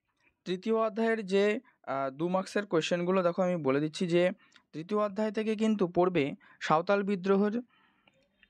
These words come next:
খুঁতকাটি প্রথা, ঠিক আছে, তিতুমির, আহ, তার আন্দোলন কি নামকরণ করেন, আর তিতুমিরের অনুগামীরা কি নামে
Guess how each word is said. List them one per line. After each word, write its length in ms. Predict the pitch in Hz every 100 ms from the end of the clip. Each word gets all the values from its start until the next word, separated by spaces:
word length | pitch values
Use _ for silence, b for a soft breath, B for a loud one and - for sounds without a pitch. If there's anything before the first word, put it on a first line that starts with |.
| _ -
খুঁতকাটি 500 | - 185 - 196 190
প্রথা, 420 | 196 190 185 202 302 _ _ _ _ _ _ -
ঠিক 100 | 180
আছে, 320 | 202 196 117 147 b b -
তিতুমির, 480 | 180 190 202 208 214
আহ, 300 | 131 143 143
তার 200 | 156 165
আন্দোলন 520 | 147 156 165 180 185 180
কি 240 | 185 185 170
নামকরণ 480 | 143 135 170 185
করেন, 240 | 185 196 220
আর 100 | 170
তিতুমিরের 600 | 160 156 170 170 175 - -
অনুগামীরা 560 | 160 160 170 175 196
কি 200 | 196 175
নামে 260 | 160 165